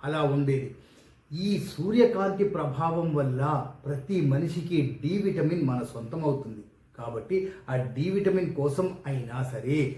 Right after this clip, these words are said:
యోగా అనే ప్రక్రియలో భాగంగా సూర్య నమస్కారాలు చేస్తే, మీరు ఏ దిక్కులో నుంచోనైనా సూర్య నమస్కారం చేయండి, ప్రతి అణువుకి సూర్యకాంతి తగులుతుంది. అలా తగిలింది అంటే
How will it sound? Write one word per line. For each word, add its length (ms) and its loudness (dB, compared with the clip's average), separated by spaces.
యోగా 360 4
అనే 240 4
ప్రక్రియలో 920 0
భాగంగా 840 0
సూర్య 260 8
నమస్కారాలు 840 0
చేస్తే, 460 -6
మీరు 160 6
ఏ 480 10
దిక్కులో 600 2
నుంచోనైనా 840 0
సూర్య 300 0
నమస్కారం 520 0
చేయండి, 380 2
ప్రతి 560 -4
అణువుకి 760 2
సూర్యకాంతి 840 2
తగులుతుంది. 540 0
అలా 280 -2
తగిలింది 540 2
అంటే 460 2